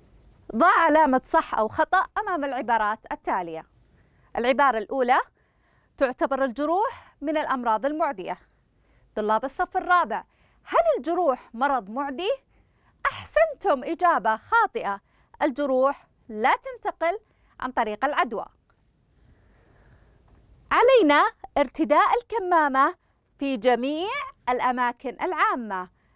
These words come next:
نعم، الكمامة من أسباب الوقاية بعد أمر الله من الأمراض المعدية. علينا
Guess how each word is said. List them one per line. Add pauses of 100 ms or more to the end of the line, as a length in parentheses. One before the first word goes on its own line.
(180)
نعم، (100)
الكمامة (720)
من
أسباب
الوقاية (160)
بعد
أمر
الله
من
الأمراض
المعدية. (1600)
علينا